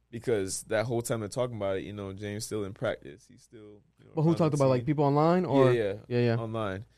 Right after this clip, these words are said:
Speaker 1: So I'm seeing it on E S P N, like, every day. And he's still at practice, whatnot. Everything's cool. But, and then, matter of fact, there was something that came out, I think, uh, where the higher-ups in our organization said, like, "Yo, we're not trading James Harden."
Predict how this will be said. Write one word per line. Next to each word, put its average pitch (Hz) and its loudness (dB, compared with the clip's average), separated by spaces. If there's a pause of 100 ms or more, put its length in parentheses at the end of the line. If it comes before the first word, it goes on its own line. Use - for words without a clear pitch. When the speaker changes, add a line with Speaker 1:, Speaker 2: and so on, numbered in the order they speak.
(300)
Speaker 1:
So - -4
I'm 117 -2
seeing 127 -4
it 117 -4
on 104 -4
E 104 -4
S 110 -6
P 113 -8
N, 104 -8
like, 90 -8
every 104 -6
day. 101 -4 (380)
And 92 -12 (140)
he's 117 -20
still 107 -6
at - -8
practice, 110 -6
whatnot. 95 -8
Everything's 95 -12 (100)
cool. 95 -20
But, 87 -10 (1300)
and 101 -12
then, 139 -2
matter 123 -4
of 117 -12
fact, 135 -2
there 117 -8
was 110 -14
something 135 -10
that 104 -8
came 117 -10
out, 107 -8
I 104 -8
think, 110 -12 (340)
uh, 69 -12 (340)
where 98 -8 (680)
the 92 -6
higher-ups 101 -4
in 104 -10
our 85 -10
organization 90 -10
said, 160 -6
like, 85 -6
"Yo, 90 -6
we're 82 -8
not 87 -12
trading 82 -8
James 80 -12
Harden." 98 -6